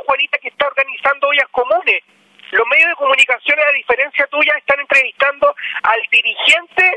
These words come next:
de donde vive la señora Juanita. Entonces ya ahí hay un cambio, ahí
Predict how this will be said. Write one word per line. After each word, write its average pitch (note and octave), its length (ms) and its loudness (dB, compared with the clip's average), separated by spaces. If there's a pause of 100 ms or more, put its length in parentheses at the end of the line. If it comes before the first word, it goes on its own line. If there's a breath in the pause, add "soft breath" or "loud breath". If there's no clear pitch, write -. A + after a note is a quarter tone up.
(100)
de A#4+ 140 0
donde B3 380 0
vive F#4 300 4
la F#4 140 0
señora E4 260 2
Juanita. E4 480 0
Entonces D4+ 560 0
ya D4 280 0
ahí E4 360 2 (400 loud breath)
hay C#4+ 300 2
un B3+ 180 -6
cambio, C4+ 680 -2
ahí D4+ 360 2